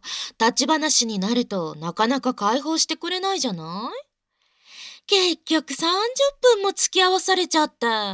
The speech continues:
もう大変だったわよ。そうそう、今度町内会で餅つき大会があるんですって。<laughs>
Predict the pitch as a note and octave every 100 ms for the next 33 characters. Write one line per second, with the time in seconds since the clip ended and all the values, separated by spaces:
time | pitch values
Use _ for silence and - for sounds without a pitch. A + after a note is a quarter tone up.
0 | G3 F#3+ G3 G3 F#3+ F#3+ G3 A3+ D#4 G#4
1 | G#4+ G4+ G#4+ - G4 F4+ E4+ D#4+ D4 C4+
2 | A#3+ A3+ G#3+ A#3 - _ _ _ _ _
3 | _ _ - B3+ D#4+ C#4 A#3+ - - -
4 | - - - D4+ E4+ D4 B3+ - D4+ E4
5 | E4+ E4+ - B3+ G#3 B3+ C4+ G3+ F3+ A#3
6 | - - - A#4 B4+ A#4+ G#4 F4+ D4+ C#4+
7 | C4+ A#3 A3+ - - F#3+ A3+ C4 _ _
8 | _ _ _ _ _ - - _ - C#5
9 | F5+ - D5 C5 B4+ -